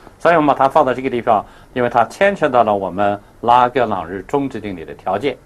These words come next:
好，下边呢，我们再来看三点一零，证明不等式，arc tangent B 减 arc tangent A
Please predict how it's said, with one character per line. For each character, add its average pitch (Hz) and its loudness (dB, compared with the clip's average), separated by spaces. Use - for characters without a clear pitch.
好， 143 4
下 226 2
边 208 -2
呢， 180 -8
我 190 -6
们 196 -8
再 208 -6
来 131 2
看 98 -4
三 165 0
点 107 -4
一 165 -6
零， 92 -6
证 175 2
明 117 -4
不 233 -6
等 - -2
式， - -12
arc 175 4
tangent 165 0
B 147 -4
减 104 -2
arc 170 2
tangent 135 -2
A 165 -2